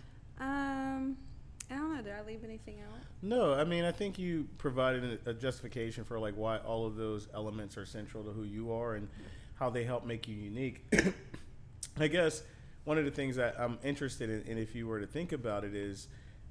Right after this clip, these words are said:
Speaker 2: you could do anything. Why those things? Like, I, I think I find, I always find it funny when women who, not even women, I'll say people in general who say,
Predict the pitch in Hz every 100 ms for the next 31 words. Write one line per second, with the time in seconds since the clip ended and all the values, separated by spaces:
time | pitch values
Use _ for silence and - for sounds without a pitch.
0 | - - - - 165 165 151 151 156 -
1 | 104 92 - - - - - - - -
2 | - - - 123 120 117 113 101 - 95
3 | - 120 - 127 143 151 156 165 160 160
4 | 170 165 - 160 160 156 131 123 135 127
5 | 107 - - - - 135 120 123 127 123
6 | 117 123 120 117 - - - - - -
7 | - - 175 214 156 123 117 104 110 123
8 | 98 131 127 117 104 113 113 107 110 110
9 | 127 110 107